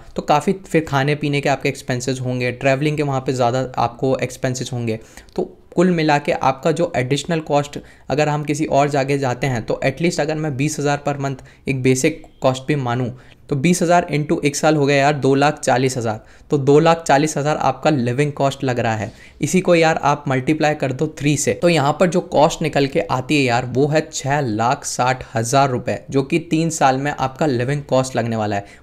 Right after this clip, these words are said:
वो कॉस्ट यार आपका बच सकता है अगर आप ऑनलाइन बीसीए की डिग्री करते हो तो। काफ़ी लोगों को यार यहाँ पे ये एक मिथ भी रहती है कि यार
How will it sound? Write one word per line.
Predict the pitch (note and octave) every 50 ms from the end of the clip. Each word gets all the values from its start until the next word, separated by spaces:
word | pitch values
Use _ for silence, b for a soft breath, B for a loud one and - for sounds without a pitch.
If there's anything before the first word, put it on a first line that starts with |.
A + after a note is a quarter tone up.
| B - B2+
वो | D3+ F3 F3+
कॉस्ट | F3 - D#3 D#3 D#3 - -
यार | D3 C#3+ C#3+ C#3+
आपका | - - C3+ C3 - - D3+ C#3
बच | B2+ B2 C#3 C#3+
सकता | - - C#3 - - C3+
है | C3 C#3+ D#3 -
अगर | - C3 C#3 C#3
आप | C3+ - - C3+ C3 - -
ऑनलाइन | C3 B2+ B2+ B2+ B2+ B2+ B2+
बीसीए | A#2+ A#2+ - - B2+ B2
की | B2
डिग्री | A#2+ A2+ A2 A2+ B2+
करते | B2+ A#2+ G#2+ G2+ - A2
हो | G#2 G#2
तो। | G2 - - - - - - -
काफ़ी | - E3 D#3+ - G#3
लोगों | G3+ F#3+ F#3+ F#3+
को | G3 G3
यार | F#3+ F#3 F#3
यहाँ | F#3 E3+ D3+ D3+ - -
पे | E3
ये | D#3 D#3+ E3+ - -
एक | E3 E3 -
मिथ | D3 D3+ D3 - C3
भी | B2 D3+ F3
रहती | F3 F3 D#3+ - - E3+ D3+
है | D#3 E3
कि | E3 - - E3
यार | E3 E3 E3